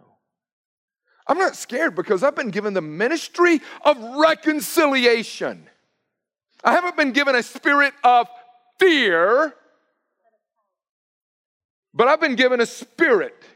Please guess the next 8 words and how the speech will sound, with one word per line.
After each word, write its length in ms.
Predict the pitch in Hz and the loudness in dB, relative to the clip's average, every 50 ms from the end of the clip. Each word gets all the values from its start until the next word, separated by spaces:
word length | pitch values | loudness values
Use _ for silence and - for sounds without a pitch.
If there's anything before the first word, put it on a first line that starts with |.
| _ _ _ _ _ - | _ _ _ _ _ -10
Angela, 580 | - 147 170 175 147 147 160 180 196 208 202 196 _ _ _ _ _ _ _ _ - | -8 -6 -6 -6 -6 -4 -4 -4 -4 -4 -6 -12 _ _ _ _ _ _ _ _ -6
of 120 | 139 - _ _ _ _ - | -6 -6 _ _ _ _ -18
power, 1000 | - - - - 247 247 226 208 170 143 117 110 98 85 80 76 73 71 - _ _ _ _ _ _ _ _ _ _ _ _ - | -14 -8 -2 0 2 2 2 2 0 -2 -4 -8 -12 -16 -16 -16 -18 -20 -20 _ _ _ _ _ _ _ _ _ _ _ _ -2
of 220 | 156 165 156 135 | 0 0 0 0
love, 1000 | 139 147 156 175 196 226 254 277 277 254 220 190 165 147 123 101 87 71 65 - _ _ _ _ _ _ _ _ _ _ _ - | -2 -2 -2 0 0 2 2 4 4 4 2 0 -2 -4 -8 -10 -14 -16 -20 -20 _ _ _ _ _ _ _ _ _ _ _ -2
and 220 | 208 214 202 170 | -2 -2 -2 -4
sound 960 | - - - - - 233 240 233 214 196 190 190 190 190 202 202 202 190 180 _ _ _ _ _ _ _ _ _ _ _ _ _ _ | -8 -12 -12 -8 -2 -2 0 0 2 0 0 2 0 0 -2 -4 -6 -12 -18 _ _ _ _ _ _ _ _ _ _ _ _ _ _
mind. 480 | - 147 170 156 131 98 90 76 - | -8 -4 -2 -2 -2 -4 -8 -14 -18